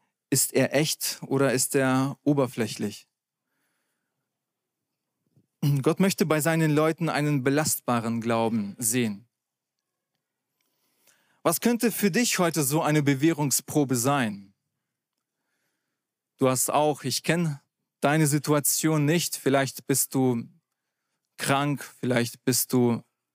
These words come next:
auf irgendwelchen, äh, äh, Gebieten deines Lebens, sei es Ehe, Familie,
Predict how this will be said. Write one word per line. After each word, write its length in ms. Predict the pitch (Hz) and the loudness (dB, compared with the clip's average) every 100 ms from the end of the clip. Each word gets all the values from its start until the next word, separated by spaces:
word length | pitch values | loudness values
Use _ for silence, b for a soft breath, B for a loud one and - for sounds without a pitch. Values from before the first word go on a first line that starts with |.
| _ _ _ _ _ _ _ _ | _ _ _ _ _ _ _ _
auf 220 | - 127 131 | -6 -4 2
irgendwelchen, 760 | 160 165 135 143 143 147 131 | 2 2 0 0 0 0 0
äh, 420 | 120 123 123 120 117 _ _ _ _ _ _ | 2 2 2 0 -4 _ _ _ _ _ _
äh, 440 | 127 123 117 110 - - - | 0 2 2 0 -6 -16 -4
Gebieten 440 | 143 131 180 165 | -2 0 0 2
deines 340 | 139 143 139 - | 0 2 0 0
Lebens, 800 | 143 151 143 131 - - - _ | 2 2 0 0 -2 -4 -10 _
sei 200 | - 123 | -2 0
es 180 | 117 - | 2 0
Ehe, 400 | - 135 135 131 | 0 2 4 2
Familie, 920 | 127 - 117 127 127 120 120 113 110 | 0 -2 2 4 4 4 2 0 -4